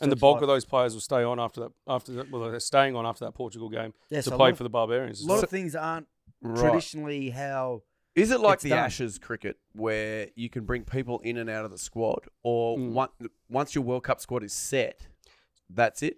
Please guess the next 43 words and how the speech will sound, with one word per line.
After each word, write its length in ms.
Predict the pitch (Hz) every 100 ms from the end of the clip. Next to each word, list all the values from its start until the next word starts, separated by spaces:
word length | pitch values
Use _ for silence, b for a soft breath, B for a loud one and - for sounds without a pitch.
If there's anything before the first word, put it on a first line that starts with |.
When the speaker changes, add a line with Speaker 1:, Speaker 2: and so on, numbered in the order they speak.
| _
Speaker 1:
Yeah, 220 | - 131 110
so 220 | 131 127
it 40 |
was 120 | 127
set 280 | - 156 147
last 240 | 135 120 127
Monday. 480 | 117 117 113 170 143
Speaker 3:
Yep. 220 | 127 - _
Speaker 1:
They 340 | 113 113 113 101
had 160 | - 113
a 40 |
cut-off, 520 | - 127 120 196 - _ _ _ _ _
and 180 | - 123
you 60 | 117
can 140 | 135
only 260 | 131 151 143
change 420 | - 135 127 120
that 140 | 117 113
if 100 | 110
there's 180 | 117 104
an 100 | 110
injury, 440 | 120 113 139 214 _ _ _ _ -
and 120 | 117
that 220 | 123 120
the 180 | 123 117 131
injured 240 | 127 117
person 260 | 127 117 113
has 100 | -
to 100 | 110
go 180 | 110
home, 340 | 101 113 151 214 _ _ _ _ -
uh, 240 | 123 113
as 220 | - 113 98
the, 420 | 110 107 107 - _ _ _
the 100 | 117
replacement 540 | 107 104 - 110 123 113
comes 260 | 113 104
in, 220 | 120 175 208
but 100 | 113
they 140 | 120
can't 280 | 117 135 120
then 160 | 113 110
return. 400 | 101 - 104